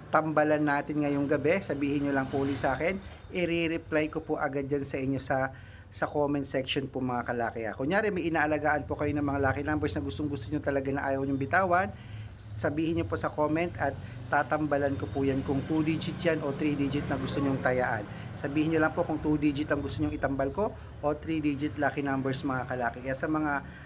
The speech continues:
chat po ng chat sa akin na gusto nila na tambalan ko sila, abay, eto na po yung chance nyo po para po ma-, matambalan ko po ng mga lucky numbers natin. Yung mga nabigyan ko po, ah, alagaan nyo po yan. Yung mga hindi ko pa po nabibigyan,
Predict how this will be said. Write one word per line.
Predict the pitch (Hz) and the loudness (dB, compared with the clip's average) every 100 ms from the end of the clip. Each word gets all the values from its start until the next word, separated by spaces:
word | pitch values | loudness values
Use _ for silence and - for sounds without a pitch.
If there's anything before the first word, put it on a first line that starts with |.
| - | -14
chat | - 226 226 | 0 0 2
po | 214 | 0
ng | 196 196 | 0 0
chat | 185 - | -2 2
sa | 196 | 2
akin | 190 175 | 2 0
na | 165 151 | 0 0
gusto | 147 147 170 | -2 -4 -2
nila | 170 156 151 | 0 0 0
na | 143 139 135 - - | 0 0 -4 -14 -6
tambalan | - 147 139 135 135 | -2 0 2 0 -2
ko | 156 | -4
sila, | 226 180 147 165 - - - | -2 2 2 0 -6 -20 -4
abay, | 147 147 156 | -2 0 0
eto | 160 160 156 | 0 -2 -2
na | 156 | -2
po | 151 151 | -2 -2
yung | 147 135 | -2 -2
chance | 143 151 156 | -2 -2 -4
nyo | 151 | -4
po | 143 | -4
para | 135 131 131 | -2 -2 -2
po | 139 | -2
ma-, | 135 127 123 - - - 151 | -2 -2 -6 -8 -14 -10 -6
matambalan | - 147 139 135 | -2 0 2 0
ko | 131 135 | -2 -4
po | 139 | -2
ng | 135 | 0
mga | 131 | 0
lucky | 123 117 123 | 0 -2 -4
numbers | 120 117 117 | -4 -4 -6
natin. | 113 127 | -6 -2
Yung | 180 | 0
mga | 214 220 | 0 0
nabigyan | 208 202 220 226 | 0 0 0 0
ko | |
po, | 226 214 - - - - - - - | 2 4 4 0 -14 -14 -14 -14 -8
ah, | 147 143 156 | -2 0 2
alagaan | 151 151 160 156 | 2 2 2 2
nyo | 151 | 0
po | 165 | 0
yan. | 160 | 0
Yung | 165 | 2
mga | 165 170 | 0 0
hindi | 170 | -2
ko | 202 | -4
pa | |
po | 185 | -2
nabibigyan, | 180 170 175 170 160 175 | -2 -2 -2 -2 2 2